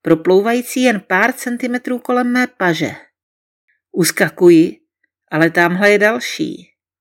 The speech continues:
A tady taky. Řeka je jich plná. Drápu se na nejbližší balvan, ale i tady se vyhřívají podobné potvory.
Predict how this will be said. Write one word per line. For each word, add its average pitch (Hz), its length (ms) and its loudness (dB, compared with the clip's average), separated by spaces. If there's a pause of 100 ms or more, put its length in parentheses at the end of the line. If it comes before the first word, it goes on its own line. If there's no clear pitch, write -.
(260)
A 156 60 -12
tady 165 280 2
taky. 175 640 -6 (560)
Řeka 175 300 0
je 170 120 6
jich 170 200 2
plná. 180 600 -8 (920)
Drápu 170 340 4
se 277 140 -2
na 254 120 0
nejbližší 202 540 -2
balvan, 170 680 0 (100)
ale 190 160 4
i - 180 -2
tady 294 300 2
se 233 180 -2
vyhřívají 220 580 0
podobné 214 480 -4
potvory. 151 580 -6